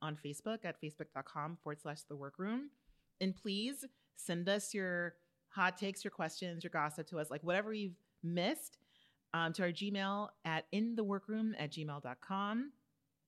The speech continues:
Also to remind everyone that we have a cheat sheet, and this is the finale episode, so we have an extra long one.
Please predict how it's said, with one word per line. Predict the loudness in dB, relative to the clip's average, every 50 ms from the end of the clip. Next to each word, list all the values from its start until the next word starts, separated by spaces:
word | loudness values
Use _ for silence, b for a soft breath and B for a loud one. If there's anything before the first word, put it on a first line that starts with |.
| _ _ _ _ _ _ 6
Also | 6 6 6 4 0
to | 0 0
remind | 2 2 2 2 2 2
everyone | 2 2 2 2 2 2 2 2
that | 2
we | 2
have | 0 0
a | 0
cheat | -2 0 2 2 2 2
sheet, | 0 0 0 2 2 2 0 -2 -10 -16 b b b b b b b b b _
and | -2 0 0
this | 0 -2
is | -2 0
the | 0 0
finale | 0 0 -2 -2 0 0 0 0 2 0 0 0
episode, | -2 -4 -6 -8 -8 -6 -6 -6 -6 -6
so | -6 -6
we | -4
have | -4 -4 -4
an | -4 -4 -4
extra | -6 -6 -6 -6 -6 -6
long | -4 -4 -2 2 2 4 4 4 4
one. | 4 4 4 6 6 6 6 4 2